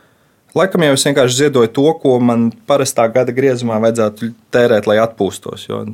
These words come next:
pēc tam atkal nāk pašam milzu darbi un, eh, daudz negulētas naktis un tā tālāk. Tā kā savas, eh,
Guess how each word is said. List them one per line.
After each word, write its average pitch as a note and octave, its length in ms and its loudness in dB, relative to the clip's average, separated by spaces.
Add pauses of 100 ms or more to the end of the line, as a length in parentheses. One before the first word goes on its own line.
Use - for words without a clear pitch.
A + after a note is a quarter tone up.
pēc G#2 220 -6
tam A2 180 -2
atkal G#2 300 -2
nāk G#2 180 -4
pašam B2+ 400 -4
milzu A#2 320 -2
darbi A2 380 0
un, G2+ 180 -4
eh, G2+ 640 -8
daudz A2 320 -4
negulētas G2+ 560 -6
naktis G#2 380 -8
un G2+ 80 -10
tā G#2+ 100 -6
tālāk. G#2+ 480 -4
Tā - 60 -20
kā A#2+ 200 -4 (800)
savas, - 480 -4
eh, A#2 360 -2